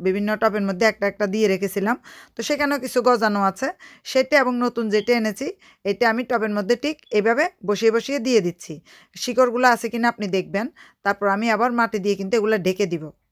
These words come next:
দেখতে পাচ্ছেন, মাথাটা একটু বাইরে রেখে ঢেকে দিব। আর দেখেন, এগুলো আমি কয়েকদিন আগে দিয়েছিলাম, এক সপ্তাহ আগে, তো এগুলো already গজানো হয়ে গিয়েছে। তো এগুলো তুলে নিয়ে আসবো এই টপের জন্য, কারণ এখানে আমার অন্য গাছ আছে, সেই গাছ বড় হইতে হবে। তো কিছু এখানে বড় হয়েছে, এভাবে আমি আস্তে আস্তে দেখেন কত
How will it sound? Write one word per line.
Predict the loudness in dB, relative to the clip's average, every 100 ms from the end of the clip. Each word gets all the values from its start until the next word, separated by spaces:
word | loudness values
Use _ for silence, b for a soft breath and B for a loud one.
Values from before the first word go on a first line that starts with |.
| _ -8
দেখতে | -6 -2 -2
পাচ্ছেন, | -2 -2 0
মাথাটা | 0 -2
একটু | -2 0
বাইরে | 0 0
রেখে | 0 0 0
ঢেকে | -2 -4
দিব। | -6 -10 B B 0
আর | 0 2
দেখেন, | 0 -2 -2
এগুলো | 2 2
আমি | 0 0
কয়েকদিন | 0 0 -2 -2
আগে | 0 0
দিয়েছিলাম, | 0 -2 -2 -4
এক | -6
সপ্তাহ | -6 -2 -2
আগে, | -2 -4 -4
তো | -2
এগুলো | 2 2
already | 2 0 0
গজানো | 0 0 -2 0
হয়ে | 0 2
গিয়েছে। | -2 0 -4 -2
তো | -2
এগুলো | 0 -2 -2
তুলে | -2 0
নিয়ে | 0 -2
আসবো | 2 0
এই | 2
টপের | 0 -2 -4
জন্য, | -6 -8 -14 B B B
কারণ | -2 0 0
এখানে | 0 2
আমার | 4 2
অন্য | 2 0
গাছ | 0 -2
আছে, | -4 -4 -4
সেই | -2
গাছ | -2 2
বড় | 2 4
হইতে | 2 0 -2
হবে। | -4 -14 B B B
তো | -10 -6
কিছু | 0 2
এখানে | 2 2 2
বড় | 4 2
হয়েছে, | 2 2
এভাবে | 0 2 0
আমি | 0 -2
আস্তে | -4 -8
আস্তে | -6 -4
দেখেন | -4 -4
কত | -6